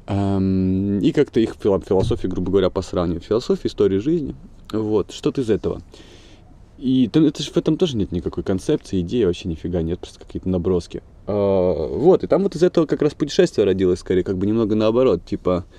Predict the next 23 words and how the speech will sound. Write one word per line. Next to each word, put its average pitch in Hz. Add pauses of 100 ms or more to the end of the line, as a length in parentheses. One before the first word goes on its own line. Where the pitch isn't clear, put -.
(560)
была 107
тема, 107
и 95
первое, 117
что -
поехал, 110
вообще-то -
в 101
Ингушетию 101
хотел -
поехать, -
потому 101
что -
у -
нас 104
там 101
был 101
знакомый, 156
который -
очень 123
хотел 110
рассказать 98
там 82